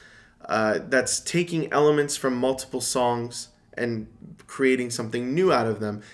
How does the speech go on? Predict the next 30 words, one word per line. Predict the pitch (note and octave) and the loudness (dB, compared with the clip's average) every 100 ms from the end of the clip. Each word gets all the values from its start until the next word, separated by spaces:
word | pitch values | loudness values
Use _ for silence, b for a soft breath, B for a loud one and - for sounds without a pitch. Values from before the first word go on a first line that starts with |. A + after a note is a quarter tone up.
| B | B
There's | C3+ B2+ | 0 2
nothing | D3 E3+ G#3+ | 2 4 4
original | F3 C#3 D#3+ D#3 E3 E3 | 4 4 2 2 0 0
being | D#3+ D#3+ | 0 2
written. | D3+ - D#3+ E3+ E3+ | 2 2 0 -2 -2
There's | B2+ A#2+ | -4 -2
nothing | C3+ C#3 | 0 0
being | B2+ A#2+ A#2 | -2 -4 -6
produced. | B2 A2+ A#2 B2+ D#3+ - - B B B | -8 -2 0 0 -2 -6 -14 B B B
It's | C3+ - | 0 2
literally | C#3 D3+ D#3 D3 C#3 C3+ | 2 4 4 4 4 2
a | - | 0
copy | C3 C3+ B2 B2+ | -4 -2 -2 0
and | A#2+ A#2 | -4 -2
paste | C#3+ C3+ - | -2 0 -2
job. | G#2+ G#2+ E2 - - | -2 -2 -4 -8 -10
You | C3 C3 | -6 -4
could | C3+ | -2
do | C3 C#3 | 0 4
it | |
in | C3 | 4
Audacity. | B2 A2+ A#2+ A#2 A#2+ A#2 | 4 2 2 0 -2 -4
You | A2 | -4
could | A2 | -4
do | A#2 | -2
it | A2+ | -2
in, | A2 A2 - | -2 -4 -6
in | A2+ G#2+ | -6 -4
Adobe | E2+ A2 A#2 A#2 | -4 0 0 0
Audition, | A2 A2+ C3 - A#2+ | 0 0 -2 -2 -6